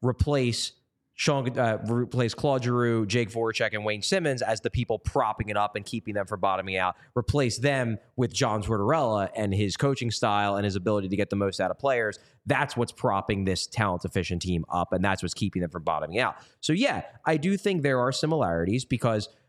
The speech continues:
both rebuilds, if we're gonna call them rebuilds, in both rebuilds,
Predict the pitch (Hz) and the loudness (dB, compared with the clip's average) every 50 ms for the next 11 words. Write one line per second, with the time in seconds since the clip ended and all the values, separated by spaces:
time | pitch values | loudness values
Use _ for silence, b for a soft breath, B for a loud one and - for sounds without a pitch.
0 | b b _ _ _ 131 117 117 - - 135 135 147 170 185 - - - - - | b b _ _ _ -6 -6 -2 0 0 2 2 0 0 -2 -4 -10 -16 -20 -20
1 | _ _ _ _ _ _ _ _ _ _ - 120 123 139 143 143 101 95 80 73 | _ _ _ _ _ _ _ _ _ _ -2 0 2 2 2 2 2 2 0 0
2 | 98 127 127 - 110 85 98 95 101 101 101 - 104 101 104 131 139 117 90 82 | 0 -2 -2 -4 -2 0 0 2 2 0 0 0 0 2 0 0 0 0 0 0
3 | 73 76 73 78 98 95 - - _ _ _ _ _ _ _ _ _ _ _ - | 0 0 0 0 0 -2 -6 -12 _ _ _ _ _ _ _ _ _ _ _ 0
4 | 123 117 113 113 131 143 135 123 113 110 101 104 104 107 113 95 | 0 2 2 2 2 0 0 0 0 2 2 2 2 2 0 -2